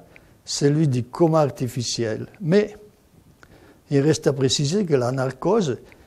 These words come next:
n'est pas un soin en sa-, en, en soi. Elle est uniquement le moyen de mettre les malades dans les conditions idéales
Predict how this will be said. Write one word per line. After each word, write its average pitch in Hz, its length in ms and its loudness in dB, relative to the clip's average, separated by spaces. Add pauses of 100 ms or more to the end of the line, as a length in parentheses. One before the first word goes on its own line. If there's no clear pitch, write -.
(120)
n'est 143 140 2
pas 143 280 2
un 143 60 0
soin 135 320 -4
en 127 40 -4
sa-, - 380 -6 (120)
en, 127 120 -4 (240)
en 139 140 -2
soi. 110 360 -6 (560)
Elle 131 140 2
est 147 180 4
uniquement 165 560 0
le 151 120 0
moyen 123 500 0
de 139 100 0
mettre 131 340 -2
les 117 80 -2
malades 123 460 -2 (400)
dans 196 240 4
les 190 120 4
conditions 160 520 -2
idéales 156 540 2